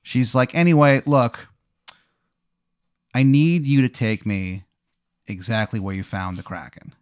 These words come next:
She goes, "Look, the Lanolax Corp-, the reason I'm calling you is that the Lanolax Corporation wants to find these folklore animals and kill them. I need to save them." She goes, "Will you take me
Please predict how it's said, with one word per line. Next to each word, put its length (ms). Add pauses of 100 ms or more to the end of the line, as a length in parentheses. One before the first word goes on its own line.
She 140
goes, 140
"Look, 260 (500)
the 80
Lanolax 500
Corp-, 220
the 80
reason 140
I'm 40
calling 280
you 60
is 60
that 60
the 120
Lanolax 360
Corporation 760 (180)
wants 220
to 100
find 600 (160)
these 240
folklore 520
animals 640
and 180 (100)
kill 280
them. 260 (640)
I 200
need 200
to 60
save 360
them." 240 (800)
She 160
goes, 220
"Will 180
you 120
take 280
me 300